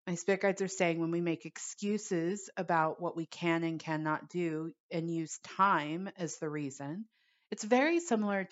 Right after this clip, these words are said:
to money. We make a lot of excuses for what we can and cannot do when we blame it on money.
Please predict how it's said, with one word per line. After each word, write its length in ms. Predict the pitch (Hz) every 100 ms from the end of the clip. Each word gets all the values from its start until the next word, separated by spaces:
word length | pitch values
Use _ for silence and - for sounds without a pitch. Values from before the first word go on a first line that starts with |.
| -
to 400 | 196 180 170 156
money. 500 | 160 165 147 156 170 _ _ _ _ _ _ _ _ _ _ _ - - _ _ -
We 80 | 196
make 320 | 208 202 - -
a 60 |
lot 240 | 185 185 196
of 80 |
excuses 600 | 190 - - 185 170 175
for 160 | - 170
what 100 | 170
we 100 | 160
can 280 | - 170 175
and 120 | 160
cannot 460 | - 170 170 139 143
do 160 | 151
when 120 | 147
we 120 | 151 151
blame 200 | 151 147
it 100 | 143
on 220 | 139 147
money. 400 | 202 202 143